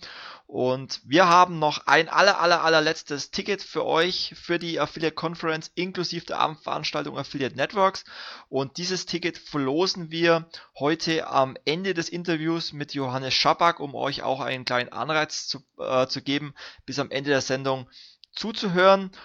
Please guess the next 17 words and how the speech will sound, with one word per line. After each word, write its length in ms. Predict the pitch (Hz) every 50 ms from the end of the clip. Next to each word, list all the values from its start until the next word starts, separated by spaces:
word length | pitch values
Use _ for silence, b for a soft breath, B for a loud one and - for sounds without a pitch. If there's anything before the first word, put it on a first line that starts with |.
| B B B
Und 400 | - 139 143 143 147 139 127 123
wie 160 | 139 170 175
wir 100 | 190 180
das 200 | 160 151 147 -
Ticket 240 | - 151 151 147 -
verlosen, 520 | - - 139 135 139 151 151 147 156 147
erfahrt 540 | 135 - 123 120 - - 120 120 131 139 -
ihr 100 | 131 131
dann 280 | 127 127 123 123 117 - -
am 360 | 110 110 113 117 117 120 - - _
Ende 320 | - 123 131 147 151 147
der 140 | 131 117 110
Sendung. 380 | - - 131 151 165 170 151 98
Also 280 | 110 123 123 - 131
auf 120 | 117 113 -
jeden 160 | 127 135 131
Fall 240 | - 131 123 120